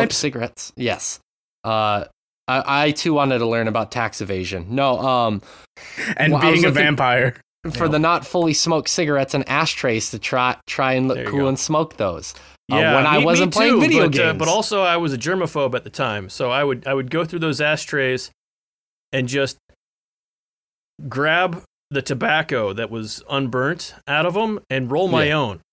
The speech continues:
Speaker 3: So I was
Speaker 2: Much
Speaker 1: That's smart.
Speaker 2: smarter than I was.
Speaker 3: Yeah.
Speaker 2: I was like, "Ah, herpes,
Speaker 3: So,
Speaker 2: who
Speaker 3: so,
Speaker 2: cares?"
Speaker 3: so, yeah, my, my first experience, of course, was, you know, filterless,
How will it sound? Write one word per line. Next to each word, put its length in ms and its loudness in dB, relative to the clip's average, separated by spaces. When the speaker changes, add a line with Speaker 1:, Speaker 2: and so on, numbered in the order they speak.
Speaker 3:
So 140 -4
I 160 -2
was 300 -4
Speaker 2:
Much 180 2
Speaker 1:
That's 140 2
smart. 320 4
Speaker 2:
smarter 120 4
than 140 2
I 160 2
was. 260 -4
Speaker 3:
Yeah. 320 0
Speaker 2:
I 140 2
was 160 2
like, 180 0
"Ah, 240 2
herpes, 440 0
Speaker 3:
So, 80 2
Speaker 2:
who 60 4
Speaker 3:
so, 100 2
Speaker 2:
cares?" 280 -2
Speaker 3:
so, 200 0
yeah, 460 0
my, 200 2
my 140 2
first 300 -2
experience, 500 -2
of 100 -6
course, 300 -2
was, 260 -6
you 120 -2
know, 240 -4
filterless, 720 -2